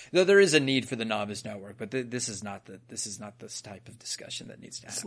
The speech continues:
Speaker 2: not the
Speaker 1: there.
Speaker 2: appropriate. We know where the appropriate place, and it's limsa.
Speaker 1: Absolutely, it is right there after
Speaker 2: No.
Speaker 1: you pour it
Speaker 2: Don't
Speaker 1: in.
Speaker 2: do
Speaker 1: Right, what, next to the bard that's playing the
Speaker 2: I
Speaker 1: harp, playing the terrible Zelda music.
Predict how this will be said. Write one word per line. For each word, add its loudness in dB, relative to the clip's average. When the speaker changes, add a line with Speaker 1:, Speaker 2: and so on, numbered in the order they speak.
Speaker 2:
not -4
the -2
Speaker 1:
there. -8
Speaker 2:
appropriate. 6
We -2
know 6
where 6
the 2
appropriate -4
place, -2
and -6
it's -6
limsa. -10
Speaker 1:
Absolutely, 0
it -10
is -8
right -2
there 0
after -4
Speaker 2:
No. 10
Speaker 1:
you 4
pour 2
it 2
Speaker 2:
Don't 4
Speaker 1:
in. 4
Speaker 2:
do 0
Speaker 1:
Right, 2
what, -2
next 6
to 4
the 6
bard 8
that's -6
playing 0
the 2
Speaker 2:
I 4
Speaker 1:
harp, 6
playing 4
the -2
terrible 4
Zelda 4
music. -2